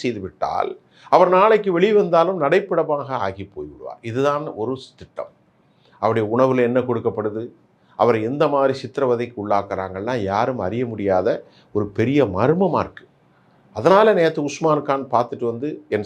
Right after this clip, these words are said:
சகோதரனுக்கு ரொம்ப கஷ்டத்தை கொடுக்குறார் அசீம் முனீர்" அப்படிங்கிறத என்கிட்ட ஷேர் பண்ணிக்கிறார். ஆனா இருக்கிறார், அவருடைய உயிருக்கு எந்த ஆபத்தும் இல்லைங்கிறத சொல்லியிருக்கிறாங்க. உலக நாடுகள் இதுல,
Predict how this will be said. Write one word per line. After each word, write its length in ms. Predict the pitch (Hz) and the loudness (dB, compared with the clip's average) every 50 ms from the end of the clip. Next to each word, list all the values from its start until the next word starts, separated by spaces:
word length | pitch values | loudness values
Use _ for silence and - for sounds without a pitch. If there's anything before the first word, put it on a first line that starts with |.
| - | -2
சகோதரனுக்கு 840 | - 101 101 120 131 127 123 120 117 113 107 107 - - 156 160 - - _ _ _ _ _ _ _ _ _ _ _ _ _ _ _ _ _ | -4 -4 -2 -2 -2 -2 -2 -4 -4 -6 -8 -10 -10 -12 -12 -12 -12 -16 _ _ _ _ _ _ _ _ _ _ _ _ _ _ _ _ _
ரொம்ப 640 | - 101 123 143 170 202 240 262 269 285 320 330 - | -2 0 0 0 0 -4 -6 -8 -4 2 4 4 4
கஷ்டத்தை 440 | 185 175 - - 170 165 - 143 | 4 2 2 2 2 2 0 0
கொடுக்குறார் 460 | - 117 107 98 - 98 90 85 85 - - _ _ - | -2 -4 -4 -2 0 0 0 0 -2 -8 -14 _ _ -6
அசீம் 360 | 98 107 104 - 120 127 110 95 | -4 -4 -4 -4 -6 -6 -6 -8
முனீர்" 360 | 90 87 92 90 82 - - _ _ _ - | -8 -6 -6 -6 -6 -8 -10 _ _ _ -4
அப்படிங்கிறத 440 | 101 101 101 113 110 107 117 131 135 123 98 95 | -4 -2 -2 -4 -6 -4 -2 -2 0 0 0 0
என்கிட்ட 260 | 101 104 101 101 101 - - | 0 -2 -4 -6 -6 -2 2
ஷேர் 220 | 98 95 92 92 | 2 2 2 0
பண்ணிக்கிறார். 400 | 95 87 85 80 - 76 76 - _ | -4 -10 -10 -8 -8 -10 -10 -10 _
ஆனா 200 | - - 151 214 | -2 -2 0 0
இருக்கிறார், 480 | 208 147 123 117 - - 87 76 - - _ _ _ _ _ _ _ _ _ | 0 -2 -2 -2 -4 -4 -4 -4 -4 -8 _ _ _ _ _ _ _ _ _
அவருடைய 300 | - 95 90 87 87 95 | -6 -4 -4 -4 -2 0
உயிருக்கு 280 | 117 135 131 127 127 113 | 2 2 2 2 0 2
எந்த 120 | 101 101 | 4 4
ஆபத்தும் 360 | 85 - 87 87 - - 85 | 2 2 0 -6 -10 -12 -10
இல்லைங்கிறத 280 | 82 85 85 82 80 85 - | -6 -6 -6 -6 -6 -10 -12
சொல்லியிருக்கிறாங்க. 640 | - 90 90 92 82 - - 98 98 104 120 156 - _ _ _ _ _ _ _ _ _ _ _ _ _ _ - | -10 -8 -8 -8 -8 -6 -8 -8 -6 -6 -8 -8 -10 _ _ _ _ _ _ _ _ _ _ _ _ _ _ 0
உலக 240 | 104 123 135 147 | 2 4 4 6
நாடுகள் 360 | 156 151 147 147 147 143 143 139 | 6 6 6 6 4 2 2 2
இதுல, 460 | 131 120 117 117 110 101 87 76 | 2 4 4 6 6 4 4 2